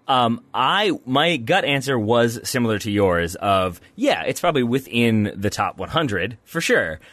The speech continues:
Then I thought about it some more, and I think Ryan very wisely chose that one hundred point. I think that is about where it is. And then I thought about it a little bit more, which is to say I, uh, had some back and forth with Bobby Warshaw,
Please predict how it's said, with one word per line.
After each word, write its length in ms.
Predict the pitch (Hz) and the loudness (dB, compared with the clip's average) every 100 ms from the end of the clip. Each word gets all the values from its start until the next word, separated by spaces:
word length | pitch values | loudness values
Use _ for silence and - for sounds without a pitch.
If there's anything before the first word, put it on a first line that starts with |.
| - | -14
Then 260 | 95 175 226 | -2 0 2
I 60 | |
thought 180 | 196 180 | 2 2
about 160 | 165 156 | 2 0
it 100 | 151 | 0
some 120 | 131 | 2
more, 380 | 127 117 107 98 - - | 4 4 2 0 -10 -4
and 140 | 127 | -2
I 80 | 123 | 0
think 200 | 151 135 | -2 -2
Ryan 460 | 107 127 123 113 | 0 2 2 0
very 800 | 98 101 104 123 131 131 120 113 - - | -4 -6 -2 0 2 2 2 0 -4 -10
wisely 580 | 87 107 117 90 101 98 | 0 2 2 0 -6 -6
chose 440 | - 107 101 95 | 0 2 2 0
that 200 | 98 - | -2 -2
one 220 | 98 95 | -2 -2
hundred 360 | 92 101 87 82 | 0 -2 -4 -6
point. 380 | 90 76 67 - | -6 -6 -10 -10
I 60 | 90 | -4
think 220 | 123 107 | -2 0
that 160 | 113 110 | -2 0
is 180 | 127 117 | 0 0
about 340 | 113 107 113 | 0 0 -2
where 240 | 107 101 92 | 0 0 2
it 80 | |
is. 360 | 107 165 196 - - - - - | 2 0 -2 -10 -14 -20 -20 -10
And 180 | - 135 | -4 -2
then 180 | 131 175 | 0 2
I 60 | 160 | 2
thought 140 | 151 | 2
about 140 | 151 139 | 2 4
it 20 | |
a 40 | |
little 140 | 131 123 | 2 2
bit 100 | 123 | 0
more, 220 | 123 120 | 2 4
which 160 | 113 110 | 2 0
is 120 | 110 | -2
to 80 | - | -4
say 280 | 107 110 104 | 0 2 2
I, 340 | - 104 98 | 2 0 0
uh, 220 | 95 101 98 | 0 0 0
had 160 | 107 | -2
some 100 | 98 | -2
back 160 | 98 92 | -2 -2
and 80 | 90 | -2
forth 220 | 101 92 | -2 -2
with 80 | 90 | 0
Bobby 200 | 95 90 | 0 0
Warshaw, 600 | 92 117 107 113 101 92 | 2 2 2 2 2 0